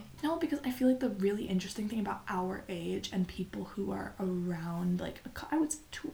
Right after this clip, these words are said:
couple years older, maybe a year younger than us, is, like, we got Tumblr in middle school,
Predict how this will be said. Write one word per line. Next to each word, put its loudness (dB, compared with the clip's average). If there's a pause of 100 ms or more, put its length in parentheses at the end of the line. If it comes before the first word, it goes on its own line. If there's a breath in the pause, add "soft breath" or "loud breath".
(120)
couple -8
years -6
older, -4
maybe -2
a -4
year -4
younger -2
than -6
us, -8 (520 loud breath)
is, 6
like, -2 (440 soft breath)
we 2
got 0 (760)
Tumblr 4 (320)
in 6
middle 2
school, -6